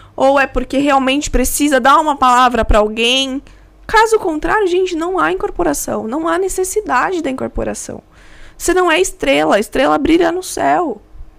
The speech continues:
Você não precisa ficar chamando a atenção de ninguém. Né?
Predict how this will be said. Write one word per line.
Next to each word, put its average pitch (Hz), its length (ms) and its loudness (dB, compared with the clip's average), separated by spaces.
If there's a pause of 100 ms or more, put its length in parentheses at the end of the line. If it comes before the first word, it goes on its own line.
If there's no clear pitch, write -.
(500)
Você - 120 -12
não 320 60 -4
precisa 370 340 0
ficar - 180 -2
chamando 285 260 -4
a - 20 -4
atenção 302 320 -6
de 311 80 -2
ninguém. 330 640 -2 (1300)
Né? 262 240 -2